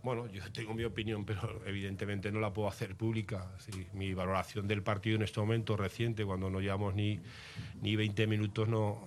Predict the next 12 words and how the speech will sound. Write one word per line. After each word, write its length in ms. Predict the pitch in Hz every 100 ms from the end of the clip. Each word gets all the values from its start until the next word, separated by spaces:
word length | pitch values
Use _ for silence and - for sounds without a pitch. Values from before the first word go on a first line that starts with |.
| 107
no 200 | 104 95
puedo 160 | 107
hacer 220 | 98 104 101
ni 160 | 104
públicamente 1120 | - 107 107 101 98 110 104 110 110 107 98 - - - - -
una 200 | 104 107
exposición 760 | - 104 110 104 117 110 104 113
individual 500 | 107 104 107 110 107
de, 280 | 107 107 104
de 120 | 107
mis 140 | 107
jugadores, 480 | - 107 107 117 117